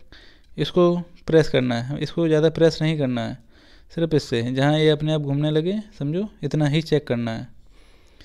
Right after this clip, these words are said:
चलिए, अगर आपसे इससे कोई कुछ रिलेटेड सवाल हो, आप हमें कमेंट बॉक्स में पूछ सकते हैं। अगर आपने अभी तक हमारा चैनल सब्सक्राइब नहीं किया है, तो कृपया हमारे चैनल को सब्सक्राइब करें।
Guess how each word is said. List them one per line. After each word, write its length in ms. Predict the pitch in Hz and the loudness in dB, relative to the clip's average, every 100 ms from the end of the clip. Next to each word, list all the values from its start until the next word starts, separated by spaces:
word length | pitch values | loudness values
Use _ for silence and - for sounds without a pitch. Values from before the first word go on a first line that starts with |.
| - - - - - - - | -20 -20 -20 -20 -20 -20 -2
चलिए, 260 | 147 151 | 4 6
अगर 220 | 151 151 | 8 8
आपसे 240 | 147 143 156 | 6 4 0
इससे 220 | 147 - | 2 0
कोई 220 | 156 160 160 | 4 4 2
कुछ 200 | 156 160 | 0 -2
रिलेटेड 360 | 139 139 - | 0 -2 -4
सवाल 360 | 147 147 147 151 | -2 2 4 4
हो, 60 | 175 185 - - | 2 0 -12 -2
आप 120 | 147 | 0
हमें 200 | 147 156 | 2 0
कमेंट 300 | 156 147 151 | 0 0 2
बॉक्स 200 | 147 143 | 0 0
में 80 | 160 | -4
पूछ 200 | 143 147 | -2 -4
सकते 260 | 151 147 170 | -4 -4 -4
हैं। 180 | 175 196 - - - - - - - - | -4 -6 -12 -20 -20 -20 -20 -20 -14 2
अगर 200 | 143 139 | 4 6
आपने 280 | 139 151 | 4 4
अभी 120 | 147 143 | 2 4
तक 120 | 147 | 4
हमारा 240 | 143 143 | 4 2
चैनल 220 | 143 147 | 0 0
सब्सक्राइब 440 | 151 135 - 147 143 | 0 -2 2 0 2
नहीं 140 | 143 | 0
किया 180 | 143 156 | 2 2
है, 180 | 180 180 - | 2 -6 -6
तो 80 | 147 | -4
कृपया 320 | 143 - 147 | -4 0 0
हमारे 240 | 139 143 | 2 2
चैनल 260 | 143 147 143 | 2 0 -2
को 100 | 143 | -2
सब्सक्राइब 480 | 143 131 - 143 147 | -4 -4 0 0 2
करें। 200 | 165 190 | -2 -2